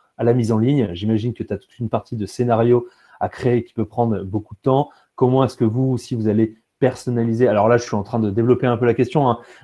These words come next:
mais, euh, comment est-ce que vous allez personnaliser, euh, les chatbots en fonction du parcours, euh, de vos visiteurs ? Euh, comment est-ce que vous allez peut-être A B tester aussi, euh, différentes versions du chatbot ? Euh, du coup, je vous laisse répondre sur cette, euh, question de Marc.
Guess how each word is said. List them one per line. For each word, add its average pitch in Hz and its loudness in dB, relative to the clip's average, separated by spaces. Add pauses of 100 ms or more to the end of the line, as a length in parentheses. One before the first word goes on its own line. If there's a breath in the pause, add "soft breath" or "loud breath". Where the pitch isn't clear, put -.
mais, 107 2
euh, 110 4
comment 131 2
est-ce 131 -2
que 131 2
vous 120 -2
allez 110 2
personnaliser, 123 0 (260 loud breath)
euh, 98 -2
les 113 2
chatbots 120 0
en 104 -2
fonction 107 -12
du 101 -8
parcours, 120 0 (320 soft breath)
euh, 98 -2
de 107 -2
vos 113 2
visiteurs ? 127 2
Euh, 101 0 (180)
comment 120 -2
est-ce 113 -8
que 117 -4
vous 110 0
allez 110 0
peut-être - -6
A 135 -2
B 120 0
tester 123 -2
aussi, 123 -6 (340 soft breath)
euh, 98 -6
différentes 110 -2
versions 117 -2
du 101 -2
chatbot ? 107 -2 (440)
Euh, 90 -6
du 90 -6
coup, - -16
je 117 -8
vous 113 0
laisse 104 0
répondre 110 -4
sur - -20
cette, - -6
euh, 92 -4
question - -12
de 98 -2
Marc. - -6